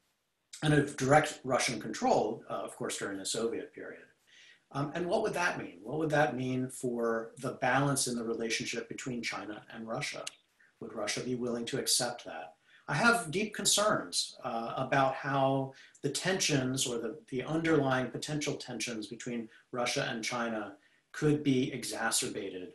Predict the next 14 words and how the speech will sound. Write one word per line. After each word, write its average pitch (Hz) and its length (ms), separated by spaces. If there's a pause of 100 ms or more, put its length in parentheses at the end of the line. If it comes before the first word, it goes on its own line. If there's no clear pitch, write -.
(240)
by 110 180
that 104 160
extension 123 640
of 101 120
Chinese 107 400
influence 98 640
in 117 220
through 104 420
Central 92 440
Asia. 90 300 (640)
This - 120
doesn't 240 280
happen 156 800
overnight, 135 580